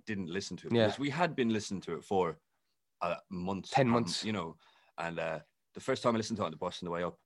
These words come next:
Speaker 1: I, I just could hear all my, my own personal, you know, mistakes
Speaker 2: Gripes.
Speaker 1: and, and little things. And I was like, "Oh God," <laughs> I had to turn it off. But then, but then after some of the feedback, especially from my mates over in London, like, you know, from, from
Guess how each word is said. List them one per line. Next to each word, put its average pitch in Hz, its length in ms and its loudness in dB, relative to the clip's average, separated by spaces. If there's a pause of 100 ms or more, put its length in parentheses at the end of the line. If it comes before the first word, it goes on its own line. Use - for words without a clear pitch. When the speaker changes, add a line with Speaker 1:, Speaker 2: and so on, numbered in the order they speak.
(200)
Speaker 1:
I, 78 180 -8 (760)
I 80 60 -16
just - 240 -14
could - 160 -14
hear 85 320 -4
all 85 400 -2
my, 82 340 -2 (100)
my 98 320 4
own 110 340 4
personal, 101 640 0 (100)
you 98 80 -2
know, 78 320 -4
mistakes 104 580 -2
Speaker 2:
Gripes. 120 420 8
Speaker 1:
and, - 80 -10 (200)
and 101 140 2
little 107 180 0
things. 117 320 2 (400)
And 101 100 -6
I 95 80 -2
was 90 180 -6
like, 87 200 -10
"Oh 104 340 -4
God," 107 300 -2 (160)
<laughs> - 120 -12
I - 80 -4
had - 260 6
to 127 80 -4
turn 113 280 4
it 113 40 8
off. 127 160 6 (440)
But 117 100 -2
then, 143 440 2
but 117 80 -4
then 147 160 2
after 135 460 2
some 117 160 0
of 101 60 2
the 92 60 -2
feedback, 107 460 0
especially 110 460 -4
from 98 340 -4
my 92 160 -2
mates 95 260 0
over 90 240 0
in 82 80 -4
London, 90 340 -2
like, 82 220 -8
you 82 60 -8
know, 90 180 -4 (240)
from, - 280 -4
from 87 320 -6